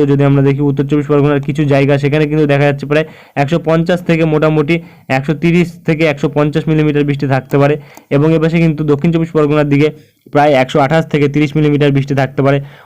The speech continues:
অর্থাৎ দক্ষিণ চব্বিশ পরগনার দিকে কিন্তু বৃষ্টির পরিমাণটা কমেছে এবং এপাশে কিন্তু পশ্চিম মেদিনীপুরের দিকে যেটা আমরা পাচ্ছি একশো পঞ্চাশ মিলিমিটার মতো বৃষ্টি থাকতে পারে। এবং এপাশে কিন্তু চাকুলিয়া, ঝাড়গ্রামের দিকে কিন্তু আবারও বৃষ্টির পরিমাণ কমেছে, যেটা কিন্তু একশো তিন মিলিমিটারে চলে এসছে।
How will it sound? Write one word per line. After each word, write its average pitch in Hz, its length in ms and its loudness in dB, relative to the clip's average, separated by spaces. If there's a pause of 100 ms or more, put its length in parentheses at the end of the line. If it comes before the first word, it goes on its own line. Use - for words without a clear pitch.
অর্থাৎ 160 200 0
দক্ষিণ 170 240 0
চব্বিশ 170 180 -2
পরগনার 151 260 2
দিকে 147 140 2
কিন্তু 147 160 0
বৃষ্টির 139 220 0
পরিমাণটা 139 340 2
কমেছে 160 420 -2
এবং 143 280 2
এপাশে 139 240 0
কিন্তু 143 180 0
পশ্চিম 139 280 -2
মেদিনীপুরের 160 380 2
দিকে 151 280 0 (400)
যেটা 147 160 2
আমরা 165 140 2
পাচ্ছি 156 360 -2
একশো 147 200 -2
পঞ্চাশ 147 320 -2
মিলিমিটার 151 360 0
মতো 147 220 0
বৃষ্টি 139 240 -2
থাকতে 135 340 -2
পারে। 143 220 2
এবং 131 300 2
এপাশে 139 240 0
কিন্তু 151 200 0 (340)
চাকুলিয়া, 175 400 2
ঝাড়গ্রামের 156 460 2
দিকে 156 160 2
কিন্তু 151 180 0
আবারও 139 220 2
বৃষ্টির 139 260 -2
পরিমাণ 143 360 2
কমেছে, 139 280 0
যেটা 139 160 2
কিন্তু 139 220 2
একশো 120 160 -2
তিন 143 180 0
মিলিমিটারে 151 480 0
চলে 143 220 0
এসছে। 143 200 -2